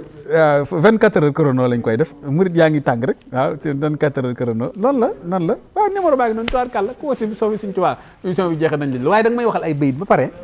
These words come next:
doon maa waxal ay kàddu. Mais lii moom, maa leen koy waxal yéen ci sama tur. Te lu ma yéene la ci Sëñ Tuubaa. Mooy dama bëgg ni ñuy bëgg ci Sëñ Tuubaa, fexe ba nu produire leen ci loolu. Ba pare jàppale leen. Moom dafay ñëw ne,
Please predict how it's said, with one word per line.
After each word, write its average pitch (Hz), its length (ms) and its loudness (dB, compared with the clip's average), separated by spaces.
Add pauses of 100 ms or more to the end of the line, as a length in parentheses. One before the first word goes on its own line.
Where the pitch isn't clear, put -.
(520)
doon 147 180 2
maa 147 140 2
waxal 127 160 -4
ay 117 80 -8
kàddu. 110 240 -8
Mais 180 160 4
lii 208 220 4
moom, 170 200 2 (300)
maa 175 240 0
leen 196 160 0
koy 180 120 0
waxal 156 220 0
yéen 131 160 -4
ci 185 80 -8
sama 170 200 -2
tur. 107 160 -10 (440)
Te 208 80 2
lu 226 120 4
ma 240 100 6
yéene 226 280 4
la 139 100 2 (640)
ci 165 60 -6
Sëñ 156 180 -4
Tuubaa. 117 260 -10 (540)
Mooy 135 200 -6
dama 196 220 2
bëgg 165 320 -2 (280)
ni 170 200 0
ñuy 214 140 2
bëgg 185 320 0
ci 226 80 -4
Sëñ 220 180 -4
Tuubaa, - 260 -6 (460)
fexe 196 240 -2
ba 190 140 2
nu 208 100 0
produire 185 440 2
leen 143 240 0
ci 135 100 -6
loolu. 120 280 -8 (360)
Ba 127 60 -12
pare 120 200 -8
jàppale 107 320 -10
leen. 80 140 -20 (400)
Moom 147 160 -4
dafay 170 260 0
ñëw 160 220 0
ne, 107 140 -6